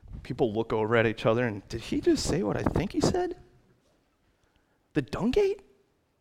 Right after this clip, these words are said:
And then you get that, that moment, you know what I'm talking about, when everyone's looking in every which way but at Nehemiah. I mean, just eyes everywhere but at Nehemiah. And then a loud voice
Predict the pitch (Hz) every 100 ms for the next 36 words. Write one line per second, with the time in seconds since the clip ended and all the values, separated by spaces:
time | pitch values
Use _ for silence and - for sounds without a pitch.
0 | _ _ _ - 170 247 320 294 - 180
1 | 131 147 135 135 127 117 110 165 123 110
2 | - 107 104 120 107 117 117 117 113 131
3 | 165 175 156 135 123 - 131 131 131 123
4 | 120 - - - - - 117 - 127 160
5 | 165 156 135 123 - 120 107 110 107 139
6 | 143 127 - - - - - - 120 123
7 | 131 117 113 107 120 127 117 95 - -
8 | _ _ _ _ _ - 147 160 143 147
9 | 170 185 165 175 202 190 135 90 - -
10 | - _ _ _ _ _ _ - 175 175
11 | 147 156 131 117 110 - - _ _ _
12 | _ _ _ _ _ _ _ _ _ _
13 | _ _ _ _ _ _ - 117 127 123
14 | 117 117 110 113 107 104 - -